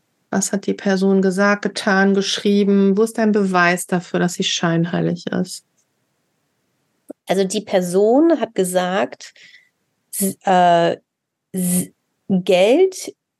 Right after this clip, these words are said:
Speaker 2: interessiert sie eigentlich nicht und sie möchte auch nicht,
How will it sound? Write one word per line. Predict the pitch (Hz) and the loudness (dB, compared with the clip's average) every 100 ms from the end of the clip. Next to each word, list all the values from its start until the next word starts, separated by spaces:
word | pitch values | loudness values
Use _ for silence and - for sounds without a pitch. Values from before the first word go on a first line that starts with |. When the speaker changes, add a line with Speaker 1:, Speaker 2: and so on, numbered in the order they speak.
| _ | _
Speaker 2:
interessiert | - 202 - 190 185 - - 196 233 226 | -2 -2 0 -2 0 -4 -2 0 0 0
sie | 269 - | -4 0
eigentlich | 233 247 262 277 - - 285 - | 2 4 4 2 -2 -2 -2 0
nicht | 277 294 427 415 - | 2 2 0 -4 -4
und | 247 226 | -2 0
sie | 214 | 0
möchte | 202 214 226 214 147 | 2 0 0 -2 -2
auch | 190 | -2
nicht, | 202 202 208 - | 0 0 0 -4